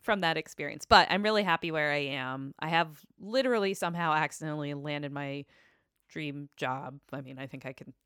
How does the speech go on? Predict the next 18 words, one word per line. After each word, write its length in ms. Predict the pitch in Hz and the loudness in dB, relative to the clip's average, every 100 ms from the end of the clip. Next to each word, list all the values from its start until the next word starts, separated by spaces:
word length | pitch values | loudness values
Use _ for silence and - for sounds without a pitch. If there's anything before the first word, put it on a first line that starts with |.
| - | -18
say 240 | - 143 | -10 -10
that. 320 | 135 127 135 - | -8 -8 -10 -12
Um, 300 | 143 139 139 147 - - _ | -12 -10 -10 -14 -20 -20 _
and 460 | - 220 190 185 175 - - | 4 6 6 4 -2 -8 -10
with 220 | 185 196 - | -2 -2 0
the 100 | 190 | -4
state 440 | - - 208 214 | -2 0 2 4
of 160 | - 175 | 2 0
media 640 | 180 180 196 202 156 151 156 | -2 0 0 2 2 2 2
the 100 | 156 | 0
way 240 | 156 156 | 0 0
it 100 | 151 | 0
is, 460 | 151 147 147 156 - | -2 -2 -4 -8 -12
I 40 | |
mean, 240 | 82 69 | -12 -8
it's 240 | 156 151 - | -8 -8 -8
just 360 | - 165 - | -4 -4 -4
a 100 | - | -8